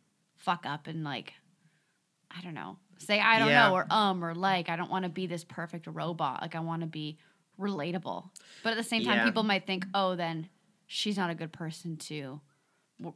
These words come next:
Speaker 1: be a leader in whatever
Speaker 2: Well,
Speaker 1: sector."
Speaker 2: people like their lies a specific way. You know what I
Speaker 1: Mm-hmm.
Speaker 2: mean? People want their politicians to lie to them and tell them that it's okay. It's kinda like your mom and dad tucking you in bed at night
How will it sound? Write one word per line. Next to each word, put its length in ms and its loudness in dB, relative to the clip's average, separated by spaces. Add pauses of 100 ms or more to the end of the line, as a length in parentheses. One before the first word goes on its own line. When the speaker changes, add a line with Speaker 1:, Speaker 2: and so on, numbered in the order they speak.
Speaker 1:
be 140 -2
a 40 -4
leader 280 -4
in 120 -6
whatever 220 -4
Speaker 2:
Well, 140 8
Speaker 1:
sector." 140 4
Speaker 2:
people 220 6
like 320 6
their 160 4
lies 840 2 (180)
a 40 -6
specific 480 -4
way. 440 -4
You 140 2
know 80 2
what 40 2
I 40 2
Speaker 1:
Mm-hmm. 60 4
Speaker 2:
mean? 140 2
People 380 -2
want 220 0
their 120 -2
politicians 580 -2
to 100 -2
lie 320 0
to 100 -6
them 180 -4
and 80 -4
tell 140 0
them 140 0
that 100 0
it's 180 -4
okay. 440 0
It's 180 -6
kinda 220 -2
like 180 -2
your 80 0
mom 220 2
and 80 0
dad 180 2
tucking 260 -4
you 140 0
in 140 -2
bed 180 -2
at 120 -4
night 340 -4